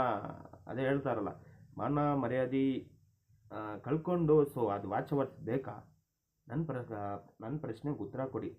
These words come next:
ಫಸ್ಟು ಹೈಡ್ ಮಾಡಿ ಬಿಸಾಕಿ, ಏನಾದ್ರೂ ಬ್ಯಾಡ್ ಕಾಮೆಂಟ್ ಬಂದ್ರೆ, ಅರ್ಥ ಆಯ್ತಾ? ಸುಮ್ನೆ ಈ ಥರ ಸುಳ್ಳು ಹೇಳ್ಕೊಂಡು ನೀವು ಸುತ್ತಬೇಡಿ. ತುಂಬಾ ಜನ ಬಂದು ನನಗೆ ಕೇಳ್ತಾರೆ, so, ಲೈವಲ್ಲಿ ಈ ಥರ ಹೈಡ್ ಮಾಡಿದ್ರೆ,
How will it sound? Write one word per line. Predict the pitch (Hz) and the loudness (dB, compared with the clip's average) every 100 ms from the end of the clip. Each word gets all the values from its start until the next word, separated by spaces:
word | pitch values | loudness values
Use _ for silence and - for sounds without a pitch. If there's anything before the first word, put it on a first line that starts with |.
| _ - | _ -6
ಫಸ್ಟು | - - 135 | -4 -2 -2
ಹೈಡ್ | 160 117 147 139 | -2 0 0 0
ಮಾಡಿ | 139 113 | -2 -4
ಬಿಸಾಕಿ, | 101 139 139 107 | -4 -2 -2 -2
ಏನಾದ್ರೂ | 113 135 | -4 -4
ಬ್ಯಾಡ್ | 135 113 143 | -4 -4 -4
ಕಾಮೆಂಟ್ | 131 120 101 | -4 -4 -4
ಬಂದ್ರೆ, | 92 98 - - _ _ _ | -6 -6 -8 -12 _ _ _
ಅರ್ಥ | 104 - | -10 -4
ಆಯ್ತಾ? | 107 101 101 | -4 -2 -4
ಸುಮ್ನೆ | - 214 220 147 | -4 0 4 6
ಈ | 135 | 6
ಥರ | 139 156 | 6 4
ಸುಳ್ಳು | 147 156 165 | 6 8 8
ಹೇಳ್ಕೊಂಡು | 156 156 | 6 4
ನೀವು | 143 | 4
ಸುತ್ತಬೇಡಿ. | 139 135 139 135 | 0 0 2 2
ತುಂಬಾ | - 156 170 | 2 2 4
ಜನ | 156 156 | 4 4
ಬಂದು | 151 135 | 4 2
ನನಗೆ | 127 135 135 - - _ - | 0 0 -2 -4 -20 _ 4
ಕೇಳ್ತಾರೆ, | 151 160 139 123 104 | 6 6 4 2 0
so, | 101 117 113 | 0 0 2
ಲೈವಲ್ಲಿ | 127 127 113 | 2 2 2
ಈ | |
ಥರ | 117 127 | 2 0
ಹೈಡ್ | 123 143 139 | 4 4 4
ಮಾಡಿದ್ರೆ, | 135 123 127 | 2 2 2